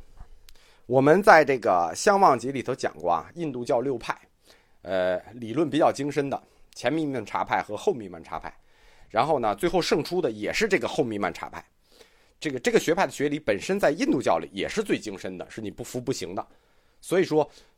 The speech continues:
大乘佛教，就是密教，它也吸收了后弥曼茶派的一些学理。其实，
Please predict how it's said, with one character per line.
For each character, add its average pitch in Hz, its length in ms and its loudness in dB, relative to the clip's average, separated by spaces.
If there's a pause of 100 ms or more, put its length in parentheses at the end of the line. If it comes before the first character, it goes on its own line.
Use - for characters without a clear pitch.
大 - 140 6
乘 160 160 0
佛 117 160 -4
教， 127 180 2 (840)
就 123 160 -2
是 113 60 0
密 202 220 2
教， 143 220 6
它 202 140 2
也 147 240 -4
吸 214 240 -2
收 180 240 4
了 139 180 2 (360)
后 - 180 4
弥 131 160 0
曼 113 180 -2
茶 113 160 0
派 104 160 -2
的 90 60 -6
一 80 40 -16
些 101 120 -10
学 78 220 -10
理。 87 120 -18 (920)
其 - 200 -2
实， 190 220 4